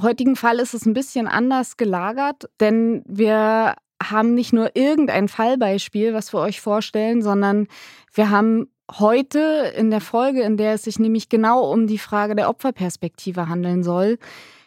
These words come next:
denjenigen bei uns zu Gast, dem genau das widerfahren ist. Und ich freue mich sehr, sehr, Ade, dass du bei uns bist. Du bist in Nigeria geboren und aufgewachsen. Vor etwa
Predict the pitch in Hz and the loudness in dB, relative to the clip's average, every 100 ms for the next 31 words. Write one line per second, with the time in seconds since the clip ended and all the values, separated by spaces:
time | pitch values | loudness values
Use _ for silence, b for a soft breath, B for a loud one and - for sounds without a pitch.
0 | B - 175 262 330 247 208 202 202 202 | B -8 0 2 4 4 2 2 0 0
1 | 190 151 - - - 196 180 196 - - | 0 0 -2 -6 -6 -2 -2 -2 -6 -4
2 | 214 214 208 208 214 214 - 214 208 - | 0 2 4 2 2 0 -2 -2 -2 -4
3 | 190 202 185 156 - - b b b b | -8 -6 -6 -8 -10 -20 b b b b
4 | b - 214 208 - - - 208 214 220 | b 2 2 0 -4 -10 0 2 4 2
5 | 202 - - 196 233 262 277 202 202 220 | -2 -8 -8 0 2 4 2 2 2 2
6 | 247 262 262 _ - 196 208 247 208 202 | 2 0 -2 _ -2 0 2 2 0 0
7 | 190 190 220 262 269 254 - 285 330 - | 0 0 2 0 -2 -2 -2 -2 -4 -10
8 | - - 240 240 - 208 240 190 233 233 | -20 -8 0 0 2 2 2 2 0 2
9 | 214 202 185 196 233 247 - 196 226 - | 0 0 0 2 2 0 0 -2 -2 -4
10 | 254 262 - - 262 269 269 B B B | -6 -6 -6 0 2 0 -4 B B B
11 | B B - - - 226 226 | B B 2 2 4 4 2